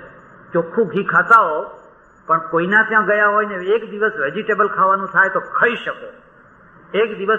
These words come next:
બજારના ભજીયા ખાઈને પણ કાઢી શકો એવું શરીર બનાવજો. એક દિવસ ભૂસું ખાઈને કાઢવું હોય તો એ કાઢી શકાય એવું બનાવો. અમે એકવાર એક ફંક્શનમાં ગયેલા, દસ પંદર માસમાં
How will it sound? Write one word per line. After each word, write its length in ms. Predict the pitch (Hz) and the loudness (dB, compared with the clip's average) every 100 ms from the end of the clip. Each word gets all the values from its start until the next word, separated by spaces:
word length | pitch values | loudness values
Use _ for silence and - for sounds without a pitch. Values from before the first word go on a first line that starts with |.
| 156 | 0
બજારના 420 | 175 196 196 196 | 0 0 2 2
ભજીયા 380 | - 139 160 208 | 2 -2 2 0
ખાઈને 280 | 190 202 202 | 0 -4 -2
પણ 160 | 190 | -2
કાઢી 300 | - 143 190 | 2 2 0
શકો 260 | 175 170 165 | -4 -4 -4
એવું 220 | 170 170 | -2 -4
શરીર 280 | 151 143 123 | -4 -8 -6
બનાવજો. 540 | 117 104 - - - - - - - - - - - - - - - - - - - - - | -4 -4 -8 -18 -20 -20 -20 -20 -20 -20 -20 -20 -20 -20 -20 -20 -20 -20 -20 -20 -20 -18 -10
એક 100 | 120 | -8
દિવસ 240 | 135 151 170 - | -2 -2 -2 -2
ભૂસું 220 | 143 196 | -2 0
ખાઈને 220 | 185 190 | 0 0
કાઢવું 280 | 185 208 196 | 2 4 2
હોય 100 | 196 | 0
તો 100 | 196 | -2
એ 40 | |
કાઢી 220 | 196 190 175 | 0 0 -2
શકાય 300 | - - - - - - - - | -12 -18 -20 -20 -20 -20 -8 -4
એવું 140 | 185 | -2
બનાવો. 240 | - - - - - - - - - - - - - - - | -4 -8 -18 -20 -20 -20 -20 -20 -20 -20 -20 -20 -20 -6 0
અમે 140 | 156 | 2
એકવાર 280 | 160 160 156 | 2 2 0
એક 180 | - 147 | 0 -8
ફંક્શનમાં 440 | 160 160 160 151 | -6 -6 -2 0
ગયેલા, 260 | 165 156 127 - - - - - - - - - - - - - - - - - - - - - - - - | 2 0 -2 -6 -18 -20 -20 -18 -16 -16 -20 -20 -20 -20 -20 -20 -20 -20 -20 -20 -20 -20 -20 -20 -20 -8 0
દસ 140 | 156 - | 0 2
પંદર 260 | 160 156 | 0 2
માસમાં 500 | 127 117 - 95 - | 2 -2 -4 -12 -14